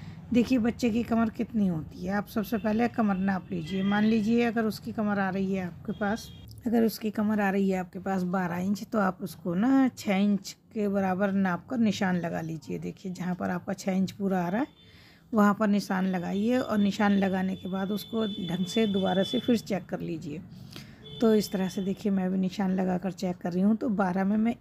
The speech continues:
एक इंच सिलाई का लूँगी, तो तेरह इंच लूँगी इस तरह से। और ये देखिए ये इस तरह से कर दिया ना मैंने, अब ये आ गई।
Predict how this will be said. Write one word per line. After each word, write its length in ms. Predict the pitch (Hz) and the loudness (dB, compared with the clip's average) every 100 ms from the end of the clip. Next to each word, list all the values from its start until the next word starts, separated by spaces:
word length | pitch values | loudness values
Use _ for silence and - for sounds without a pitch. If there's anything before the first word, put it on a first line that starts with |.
| - | 0
एक 240 | 220 202 | 0 2
इंच 140 | 214 190 | -2 -2
सिलाई 340 | 196 165 165 | -2 -2 -2
का 120 | 170 | -2
लूँगी, 340 | 180 190 202 240 | 0 0 0 -2
तो 120 | 240 | -6
तेरह 360 | - 180 180 | -4 -2 0
इंच 220 | 180 175 175 | 0 -2 -2
लूँगी 340 | 175 185 254 - - - - - 240 | -2 -2 -4 -8 -20 -20 -20 -8 -4
इस 160 | 185 | -2
तरह 220 | 202 185 180 | 0 2 0
से। 200 | - 294 - _ _ - - - - - | 0 -2 -2 _ _ -20 -20 -20 -20 -12
और 420 | 208 190 185 185 | -4 -2 0 -2
ये 240 | 185 196 185 | 0 2 2
देखिए 380 | 160 - 202 185 | 0 -8 -8 -4
ये 160 | 185 | -2
इस 140 | 175 - | -2 -2
तरह 180 | 185 185 | -2 -2
से 140 | - | -4
कर 140 | - | -4
दिया 180 | 180 214 | 0 2
ना 100 | 240 | 4
मैंने, 260 | 302 302 302 | 4 2 0
अब 120 | 208 | 0
ये 180 | 180 180 | 2 2
आ 120 | 147 | 2
गई। 220 | 139 196 | -4 -10